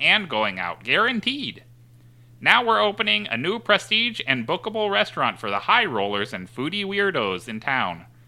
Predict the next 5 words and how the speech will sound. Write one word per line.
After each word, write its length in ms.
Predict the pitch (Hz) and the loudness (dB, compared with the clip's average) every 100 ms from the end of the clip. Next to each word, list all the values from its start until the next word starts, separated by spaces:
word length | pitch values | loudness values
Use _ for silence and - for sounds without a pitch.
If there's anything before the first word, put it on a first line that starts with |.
| - - - - - - | -20 -20 -20 -20 -20 -10
Ranch 500 | 110 151 226 240 - | 0 2 2 -2 -8
Dreams 580 | - 202 220 233 226 - | -2 0 2 -2 -4 -6
in 260 | 226 104 | -8 -6
Y'all's 420 | 101 139 185 196 - | 2 2 2 -2 -10
Place. 680 | - 165 95 80 - - | -2 -2 -2 -6 -14 -16